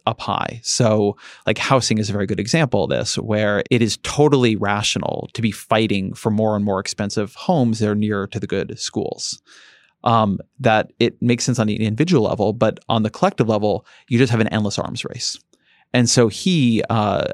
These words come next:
has a set of policy interventions that he, that he argues for that would begin to cut down some of these upper level competitions because they're just cascading down the entire income stream. And so you can do that by, by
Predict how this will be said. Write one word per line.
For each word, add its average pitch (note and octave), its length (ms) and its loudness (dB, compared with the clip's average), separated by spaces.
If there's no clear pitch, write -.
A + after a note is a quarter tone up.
has A2 260 0
a G#2 220 -2
set A2 220 0
of G2 80 -2
policy A2 340 0
interventions G2+ 460 -2
that G#2+ 140 -2
he, - 100 -6
that G#2+ 160 -4
he G#2 160 -4
argues - 340 -6
for - 400 -6
that A#2 100 4
would A2+ 120 4
begin A2 260 4
to A2 60 0
cut - 260 -2
down A2 380 2
some G#2+ 180 0
of G#2 40 2
these G#2 200 -2
upper A2 180 2
level G#2 220 0
competitions A2+ 680 -2
because A#2 260 -2
they're B2 80 2
just C3 180 0
cascading A2 600 0
down F#2 400 -2
the G2+ 100 -2
entire G2 560 -4
income - 260 -6
stream. C#2 420 -6
And - 160 -4
so G#2+ 120 2
you G2 120 -2
can G#2 140 -2
do G#2+ 100 2
that G2+ 220 -2
by, D2 400 -2
by C#2+ 160 -2